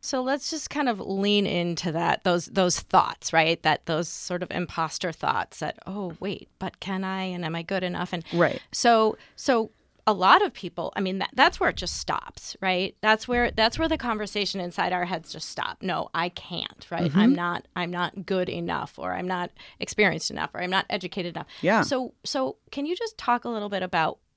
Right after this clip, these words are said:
Speaker 1: when, when those thoughts come up for you, like, what, what do you do with that? And how do you move, how do you move through and past those thoughts
Speaker 2: Mm.
Speaker 1: to get you to the yes?
Speaker 2: Well, I think,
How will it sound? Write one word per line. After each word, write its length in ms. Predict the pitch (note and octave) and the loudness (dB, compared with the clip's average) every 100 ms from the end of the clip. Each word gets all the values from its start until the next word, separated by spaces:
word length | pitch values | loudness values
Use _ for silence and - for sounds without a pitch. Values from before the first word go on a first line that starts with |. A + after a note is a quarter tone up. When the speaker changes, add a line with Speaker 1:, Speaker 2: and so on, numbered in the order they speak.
| - | -2
Speaker 1:
when, 180 | G#3+ | -2
when 240 | - A#3+ C4 | 0 0 2
those 200 | B3+ - | 0 0
thoughts 300 | - G#3 - | 0 0 -2
come 260 | - A#3+ A3 | -8 -6 -4
up 160 | A#3 - | -6 -6
for 140 | G#3+ | -10
you, 220 | A#3 B3+ | -8 -6
like, 240 | C4+ G#3+ G#3+ | -4 -6 -6
what, 280 | - G3 A#3+ - | -12 -8 -8 -6
what 180 | C4+ F#4 | -8 -6
do 80 | |
you 180 | D4+ B3+ | -6 -6
do 220 | F3+ G3 | -8 -8
with 160 | F#3 - | -8 -8
that? 280 | - - - | -6 -8 -8
And 100 | - | -12
how 200 | F#3+ A3 | -10 -8
do 60 | A#3+ | -6
you 100 | A#3 | -6
move, 340 | G#3+ G3 F3+ - | -6 -6 -8 -14
how 120 | - | -12
do 80 | B3 | -8
you 60 | B3+ | -4
move 220 | B3 A3 | -6 -8
through 300 | - G3 F#3 | -8 -6 -6
and 120 | E3+ | -8
past 480 | - D#3+ E3 - - | -4 -4 -4 -8 -12
those 200 | D2 - | -10 -10
thoughts 360 | - - - - | -8 -10 -6 4
Speaker 2:
Mm. 500 | A3 G#3+ F#3 C#3+ A#2 | 6 6 4 2 -2
Speaker 1:
to 100 | F3+ | -8
get 160 | E3 | -8
you 80 | - | -8
to 140 | E3+ E3 | -6 -6
the 100 | - | -4
yes? 220 | - - | -4 -2
Speaker 2:
Well, 320 | B3 D4+ D4 - | 6 8 8 6
I 80 | B3+ | 2
think, 480 | - D4+ C#4+ - | 4 6 6 4